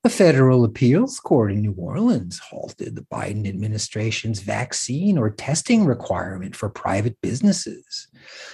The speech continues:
delivering a political setback to one of the White House's signature public health policies. Here's shadow Mercury Jupiter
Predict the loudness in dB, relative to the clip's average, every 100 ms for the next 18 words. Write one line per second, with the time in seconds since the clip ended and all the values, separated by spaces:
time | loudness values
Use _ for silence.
0 | 2 6 6 6 6 4 2 -2 -6 -4
1 | -4 -2 -4 -4 -4 -4 -4 0 0 -2
2 | -12 -14 -10 -8 -6 -2 0 2 0 -2
3 | -4 -6 -6 -4 -2 -2 -2 -2 -4 -8
4 | -10 -6 -2 -2 -4 -6 -6 -6 -8 -12
5 | -8 -6 -6 -10 -14 -20 _ _ -18 -16
6 | -18 _ _ _ _ _ _ -20 -20 -20
7 | _ -2 -2 -4 -4 -2 -2 -2 -2 0
8 | 4 4 4 2 -2 -6 -6 -8 -8 -10
9 | -12 -18 -18